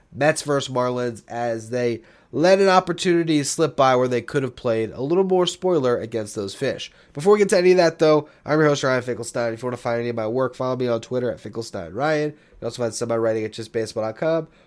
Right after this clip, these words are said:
where I work as the managing editor. Today's episode is brought to you by Jase Medical. Empower yourself when you purchase a Jase case, providing you with a personal supply of five antibiotics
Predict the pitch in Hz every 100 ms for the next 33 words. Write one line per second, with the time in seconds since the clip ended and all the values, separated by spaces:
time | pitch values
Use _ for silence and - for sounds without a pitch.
0 | - 226 202 143 131 123 120 - 113 -
1 | 113 107 101 101 101 104 98 - 117 101
2 | 78 - _ _ _ _ _ _ _ _
3 | - 185 196 214 185 202 165 175 170 196
4 | 175 160 147 147 160 156 165 190 - 131
5 | 120 _ _ - 113 175 208 196 180 180
6 | 170 170 170 170 170 165 160 160 147 -
7 | 143 131 131 165 208 - 135 123 127 _
8 | _ - 156 170 180 170 165 151 143 139
9 | 196 202 202 214 185 - 165 151 - 151
10 | 180 190 185 165 151 147 143